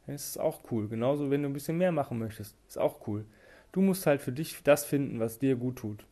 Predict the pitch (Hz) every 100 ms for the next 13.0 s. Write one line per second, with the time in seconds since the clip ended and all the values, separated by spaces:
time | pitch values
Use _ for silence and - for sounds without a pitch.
0 | _ 117 123 123 123 185 196 165 139 139
1 | - - - - - 175 196 185 135 127
2 | 160 151 113 123 151 131 117 120 - _
3 | _ - 117 139 131 123 - 123 120 -
4 | 113 107 131 202 190 - 131 - - -
5 | 131 - - - - 135 127 139 135 107
6 | 180 190 165 160 - 151 - 135 135 135
7 | - - - _ - 131 131 123 - 123
8 | 120 104 107 - - 147 135 135 135 127
9 | - _ _ _ _ - 120 117 117 113
10 | 113 113 139 120 113 117 117 104 113 107
11 | 101 101 104 160 196 - - _ _ _
12 | _ _ _ _ 139 139 180 240 254 -